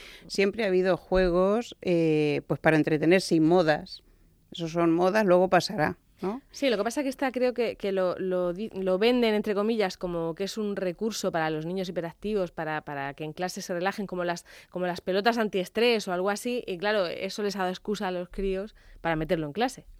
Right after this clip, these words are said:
Speaker 1: Claro, pero eso es, como de-, decía la carta del profesor este que se ha hecho viral, ¿no? Que no, no sabíamos que había tanto niño superdotado en las <laughs> aulas, ni que puede estar atento a dos cosas a la vez o a tres, ni tanto niño hipe-, o sea, con hiperactividad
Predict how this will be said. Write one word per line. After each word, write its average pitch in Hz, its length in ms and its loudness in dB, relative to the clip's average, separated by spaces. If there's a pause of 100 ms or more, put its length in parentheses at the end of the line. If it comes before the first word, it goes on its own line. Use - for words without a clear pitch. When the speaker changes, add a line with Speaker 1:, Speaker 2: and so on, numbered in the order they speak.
Speaker 1:
Claro, 165 420 6
pero 165 220 4
eso 170 300 4
es, 165 880 6
como 160 300 -2
de-, 151 200 0
decía 160 380 0
la 170 100 4
carta 170 320 -4
del 165 160 -2
profesor 170 540 -2
este 165 180 -4
que 160 80 -6
se - 100 -4
ha 170 40 -2
hecho - 180 -2
viral, 165 420 2
¿no? 208 220 -2 (480)
Que 170 140 6
no, 175 180 8
no 175 300 2
sabíamos 175 480 4
que - 160 2
había 170 260 6
tanto 180 320 2
niño 180 260 4
superdotado 185 1000 4
en 196 100 2
las 170 260 4
<laughs> - 0 -
aulas, 214 320 6
ni 190 340 4
que 185 140 2
puede 196 160 8
estar 190 200 4
atento 185 400 4
a - 20 4
dos 165 160 2
cosas 170 340 0
a 175 40 0
la 165 120 4
vez 180 200 0
o 160 40 0
a 156 60 0
tres, 202 340 0 (400)
ni 202 220 6
tanto 175 460 6
niño 185 420 8
hipe-, 175 520 2
o 156 100 4
sea, 151 280 4
con 151 320 -2
hiperactividad 156 800 0